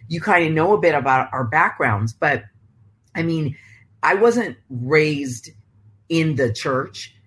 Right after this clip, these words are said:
You know, I wasn't, I, I wasn't finding guys who were Christian guys on every corner. I was dating guys, some of whom were just not Christian. And I would keep my little belief in God locked inside of my heart. And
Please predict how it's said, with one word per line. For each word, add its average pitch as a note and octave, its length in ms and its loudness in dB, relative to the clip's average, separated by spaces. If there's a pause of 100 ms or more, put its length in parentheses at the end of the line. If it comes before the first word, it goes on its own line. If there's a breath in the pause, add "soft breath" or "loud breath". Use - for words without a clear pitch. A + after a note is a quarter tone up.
(120)
You E3 100 -8
know, D#3 160 0
I D#3 120 2
wasn't, G3+ 460 -2 (280)
I, D3+ 200 -2
I E3 120 0
wasn't - 420 -6 (840)
finding D#3 520 -2
guys C3+ 520 2
who D#3 160 -8
were B2+ 220 -4
Christian C3 540 -4
guys B2+ 460 2
on B2+ 420 -2
every C#3+ 300 -4
corner. C#3 340 -4
I F3 40 0
was G#3+ 160 -4
dating D#3 340 -2
guys, D3+ 380 2
some E3 160 -2
of E3 100 -8
whom F3 200 -8
were E3 100 -4
just D#3+ 260 -10
not D#3 240 -2
Christian. - 560 -4 (300 loud breath)
And D#3+ 300 4
I D3+ 160 4
would G3+ 200 -2
keep - 220 -8
my E3+ 140 -2
little D#3+ 440 -2 (280 soft breath)
belief E3 360 -2
in D#3 120 -6
God D3+ 280 2
locked D#3 300 2
inside D3+ 280 -2
of C#3+ 80 -6
my A#2 120 -2
heart. D#3 560 2 (340 loud breath)
And D#3 360 0